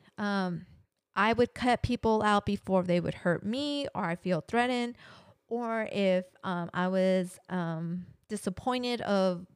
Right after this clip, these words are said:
their decisions or I felt like they didn't, because remember, I was a therapy, I was a therapist friend, and, um, and if I gave them advice and they didn't follow that, I would get really upset.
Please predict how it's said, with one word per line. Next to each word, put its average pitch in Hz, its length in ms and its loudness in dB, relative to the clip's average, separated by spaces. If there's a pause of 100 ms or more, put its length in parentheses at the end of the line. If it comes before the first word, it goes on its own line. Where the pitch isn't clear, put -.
(160)
their 190 200 0
decisions 214 680 -2
or 185 160 0
I 180 140 0
felt 185 280 -2
like 175 220 -6
they 190 140 -2
didn't, 180 260 -2 (960)
because 190 280 -2
remember, 226 540 2
I 160 120 2
was 196 160 0
a 233 60 0
therapy, 233 600 2 (100)
I 202 120 2
was 196 160 2
a 214 40 0
therapist 262 460 2
friend, 185 400 0 (100)
and, 185 600 2
um, 175 580 0 (960)
and 202 140 2
if 220 120 0
I 220 140 2
gave 233 240 2
them 226 200 0
advice 190 680 -2 (180)
and 202 180 0
they 202 120 0
didn't 202 220 -4
follow 190 260 0
that, 202 240 0
I 190 100 0
would 190 180 -4
get 180 200 -2
really 175 260 -2
upset. - 460 -4